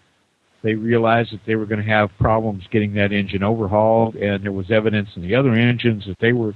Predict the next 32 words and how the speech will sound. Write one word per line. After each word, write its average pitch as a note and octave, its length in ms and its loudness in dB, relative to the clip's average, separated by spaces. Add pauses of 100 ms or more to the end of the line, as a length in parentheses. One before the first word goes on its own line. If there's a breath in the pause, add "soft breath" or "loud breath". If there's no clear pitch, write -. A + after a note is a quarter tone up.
going, G#2 460 -2 (200)
getting, B2 340 0
like, A#2+ 160 0
they C3 120 0
were C#3 140 2
on C3 140 2
the G#2+ 80 -2
brink A2+ 360 0
of F2 140 -4 (260)
giving G2+ 220 0
up. D#2+ 140 -6 (1300 soft breath)
And G2+ 180 0
that's B2+ 200 0
what A#2 200 0
started G2+ 400 -2
this F2+ 160 -10
whole F2+ 320 0 (920)
thing F#2+ 320 -2 (100)
ticking F2+ 480 -2 (220)
that's F#2 380 -8
taken F#2+ 300 0
over F2+ 300 -4
four F#2 160 -2
years A2 300 2
now. F2+ 140 -2
Right A2+ 240 -2
now, B2 200 2
we're G#2 160 -2
keeping G2 300 0
our F2 80 -2
fingers A#2+ 320 0
crossed E2+ 360 -2